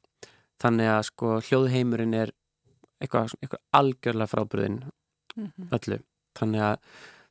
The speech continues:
Speaker 1: þetta finnst mér líka mjög skemmtilegt því að þetta mætast bara,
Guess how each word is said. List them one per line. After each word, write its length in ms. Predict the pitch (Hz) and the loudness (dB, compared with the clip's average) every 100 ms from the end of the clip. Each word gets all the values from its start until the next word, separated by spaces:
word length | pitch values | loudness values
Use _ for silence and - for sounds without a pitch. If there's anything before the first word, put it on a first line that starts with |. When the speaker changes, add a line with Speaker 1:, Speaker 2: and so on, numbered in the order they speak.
| - | 0
Speaker 1:
þetta 220 | 143 131 | 2 4
finnst 140 | 127 | 2
mér 100 | 139 127 | 4 2
líka 140 | 127 | 4
mjög 260 | 131 139 156 | 4 4 2
skemmtilegt 440 | - 170 185 202 | 0 0 0 -2
því 120 | 143 | 0
að 120 | 117 113 | -2 -2
þetta 160 | 113 | 0
mætast 720 | 117 120 131 - 113 - - - | 2 2 2 0 -2 -2 -12 -2
bara, 320 | 117 107 104 | 2 2 0